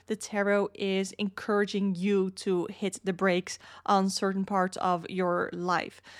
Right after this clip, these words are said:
So what I feel here is, I already said that Virgo season really is about, um, routines, building routines, getting to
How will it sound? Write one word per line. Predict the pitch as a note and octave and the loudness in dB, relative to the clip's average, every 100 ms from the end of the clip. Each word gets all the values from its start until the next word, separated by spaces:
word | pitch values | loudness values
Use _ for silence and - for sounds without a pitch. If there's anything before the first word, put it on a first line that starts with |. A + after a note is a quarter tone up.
| - | -18
So | - B3+ B3 | -2 4 4
what | A#3 A3 | 4 4
I | C4 | 2
feel | D4 C4+ | 2 -2
here | B3+ - F#3+ F#3 | -2 0 0 2
is, | G3 F#3 F#3+ - - - _ | 2 0 -2 -8 -20 -20 _
I | - B3+ | 0 4
already | D#4+ E4+ | 2 2
said | B3+ - F#3+ F#3 | -2 0 0 2
that | F#3 F3 E3+ G3 | 0 0 -2 -4
Virgo | G3 G3+ G#3 | 2 4 2
season | G3+ G#3+ G3+ G3 | 2 -2 0 0
really | F#3 G3+ G3 | 0 0 0
is | G3 | 0
about, | F3+ F#3 F3 F3 - - | -2 0 0 -2 -8 -6
um, | F#3+ F3 F3+ F3 E3+ | -4 -4 -4 -4 -6
routines, | - G3 G3 - G#3 G3 G3 | -4 -2 -2 2 4 4 2
building | F#3 F3+ G3 G3+ F#3+ | 2 2 4 4 2
routines, | G3 F#3+ G3+ F#3 F#3 F#3 - - - | 0 -2 0 0 0 -2 -6 -12 0
getting | F#3+ F#3 F#3+ F#3 | 2 2 2 0
to | F#3 - F#3+ F#3 F3+ | -2 -2 2 2 0